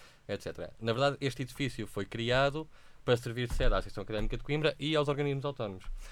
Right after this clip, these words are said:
É por isso que foi construído o Teatro de Bolso, para o teu, que foi por isso que foi construída a Caixa Negra, para o, para o citac. Ahm, e estes grupos fazem a sua, a sua atividade toda aqui, em paralelo com, com as atividades da Associação Académica de Coimbra.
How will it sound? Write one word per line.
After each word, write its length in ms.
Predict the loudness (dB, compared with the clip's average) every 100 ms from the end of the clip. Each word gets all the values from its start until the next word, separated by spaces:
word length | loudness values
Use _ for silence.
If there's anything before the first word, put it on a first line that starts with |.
| -6
É 120 | -2 0
por 140 | 0
isso 140 | -2
que 80 | 0
foi 120 | 0
construído 380 | 0 -2 -2 -4
o 40 | -4
Teatro 240 | -6 -6
de 60 | -6
Bolso, 280 | -6 -6
para 120 | -6 -6
o 40 |
teu, 260 | 2 4 4
que 60 |
foi 100 | 0
por 100 | -6
isso 80 | -8
que 20 |
foi 80 | -8
construída 300 | -6 -4 -2
a 20 |
Caixa 240 | -2 -2 0
Negra, 320 | 0 0 -4
para 140 | -6
o, 40 | -6
para 220 | -6 -6
o 40 |
citac. 440 | -2 2 4 2 -6 -16 -18 -18 -4
Ahm, 440 | 4 6 6 2 -2 -8 -8
e 140 | 2 2
estes 260 | 4 0
grupos 280 | 0 0 -2
fazem 380 | 0 0 2 2
a 40 | 2
sua, 500 | 0 0 0 -2 -2
a 40 |
sua 120 | 0
atividade 340 | 2 4 4 6
toda 200 | 6 6
aqui, 340 | 4 0 0
em 100 | 0
paralelo 400 | 0 -2 0 -2
com, 260 | -4 -6 -2 -2 -2
com 160 | -6 -6
as 100 | -8
atividades 320 | -2 0 0
da 60 |
Associação 200 | -2 -4
Académica 280 | -4 -2 -2
de 60 | -2
Coimbra. 260 | 0 0